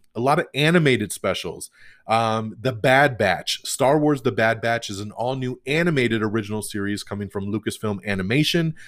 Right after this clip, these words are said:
and that is coming soon to Disney Plus. We have a sneak peek of it on our Twitter stream right now. We also have Star Wars Visions, which will be an original series of animated shorts,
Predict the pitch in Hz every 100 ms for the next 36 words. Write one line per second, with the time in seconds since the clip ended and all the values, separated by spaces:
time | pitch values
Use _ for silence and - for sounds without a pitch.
0 | - 104 110 107 - 117 110 107 - 104
1 | 104 90 95 98 92 - 98 87 - 101
2 | 98 98 - 139 - - 165 113 104 104
3 | - - - - 104 101 101 - - 101
4 | 92 - - 92 90 90 87 87 90 85
5 | - - - - - - - 127 135 143
6 | 156 147 - - 135 139 123 135 117 95
7 | 113 110 90 78 - 98 101 107 113 113
8 | 104 107 131 151 165 - 113 107 104 101
9 | 113 120 127 131 120 - - 139 113 104
10 | -